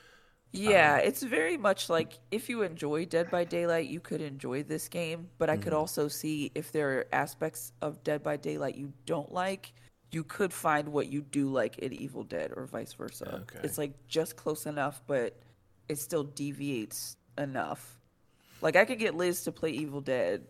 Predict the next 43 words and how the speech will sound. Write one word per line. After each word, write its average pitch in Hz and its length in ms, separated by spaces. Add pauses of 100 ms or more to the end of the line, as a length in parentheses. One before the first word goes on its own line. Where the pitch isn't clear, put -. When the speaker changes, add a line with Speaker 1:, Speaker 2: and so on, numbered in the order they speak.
Speaker 1:
<laughs> - 140
before 185 340
I 190 40
could 175 260
get 160 200
them 147 160
to 151 100
play 139 280
Speaker 2:
Really? 104 400
Speaker 1:
Dead 123 160
by 131 160
Daylight. 120 560
Speaker 2:
I 131 120
Speaker 1:
Yeah. - 0
Speaker 2:
know 156 300
my, 117 220
Speaker 1:
<laughs> 117 120
Speaker 2:
the, 120 640
my 117 180
favorite 135 320
thing 117 200
I've 95 160
seen 90 640 (240)
of 92 260
the 92 80
gameplay, 90 380
'cause 95 140
I 107 60
haven't 107 220
touched - 320
it 82 100
at 90 80
all. 82 180
I 82 100
wanted 90 360
to, 85 200
and 85 80
I 85 40
never 85 200
got 82 140
around 82 320
to 85 160
it. - 140